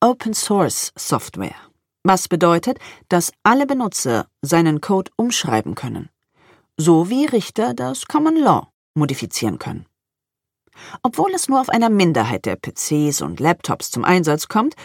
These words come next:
müssen andere, weiter verbreitete Betriebssysteme wie ios von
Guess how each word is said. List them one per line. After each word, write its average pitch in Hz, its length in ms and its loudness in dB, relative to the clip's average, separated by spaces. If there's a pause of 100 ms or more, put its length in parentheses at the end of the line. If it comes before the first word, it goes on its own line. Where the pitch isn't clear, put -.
(240)
müssen 240 260 0
andere, 226 720 2 (200)
weiter 170 560 0
verbreitete 151 680 0
Betriebssysteme 202 960 -4
wie 107 300 -6 (120)
ios 156 540 2
von 92 220 -6